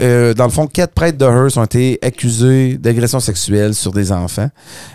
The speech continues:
euh, qui remontent quand même un bon petit bout, mais que, euh, enquête, on, on trouvait plein de victimes, de personnes, euh, qui, anyway. La grosse histoire, c'est que le diocèse de Hearst à Mousoni,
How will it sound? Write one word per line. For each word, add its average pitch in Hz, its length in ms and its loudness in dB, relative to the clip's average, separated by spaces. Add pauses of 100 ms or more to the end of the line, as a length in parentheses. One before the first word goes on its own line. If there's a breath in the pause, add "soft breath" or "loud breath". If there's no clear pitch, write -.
euh, 95 100 4
qui 92 160 -2
remontent 123 320 2
quand 117 140 2
même 131 160 0
un 117 100 2
bon 117 260 0
petit - 220 -8
bout, 107 220 -6
mais 151 500 0 (180)
que, 127 320 0 (600 loud breath)
euh, - 180 -6 (140)
enquête, 143 440 0
on, 117 440 0
on 107 80 -8
trouvait 131 260 0
plein 180 220 0
de 165 40 -2
victimes, 147 800 -2
de 113 180 2
personnes, 135 760 -2 (140)
euh, 101 280 2
qui, 123 360 -2
anyway. 156 200 0 (380 loud breath)
La 139 100 2
grosse 214 220 0
histoire, 202 320 0
c'est 180 240 -2
que 180 280 2
le 170 140 0
diocèse 160 680 0
de 135 80 2
Hearst 135 460 2
à 156 120 2
Mousoni, 135 560 -2